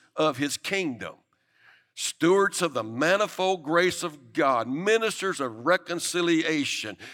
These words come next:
children of God. We're justified to be. So my wife and I, we'd go to that little business, and <sighs> thank God she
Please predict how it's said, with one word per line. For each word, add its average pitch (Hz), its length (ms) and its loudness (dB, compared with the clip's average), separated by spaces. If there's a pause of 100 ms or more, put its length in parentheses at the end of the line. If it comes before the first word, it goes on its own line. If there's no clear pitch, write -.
children 226 840 0
of 117 320 0
God. 135 680 2 (2000)
We're 160 200 4
justified 196 1120 6 (140)
to 170 120 6
be. 156 480 -2 (2250)
So 110 380 -8 (720)
my 87 120 -12
wife 104 340 -4
and 101 120 -8
I, 113 280 -4 (440)
we'd 120 220 -10
go 104 140 -4
to 104 80 -6
that 117 140 -4
little 117 160 -10
business, 131 520 -6
and 98 120 -16 (1400)
<sighs> - 60 -18 (800)
thank 104 180 -14
God 104 200 -6
she 104 200 -16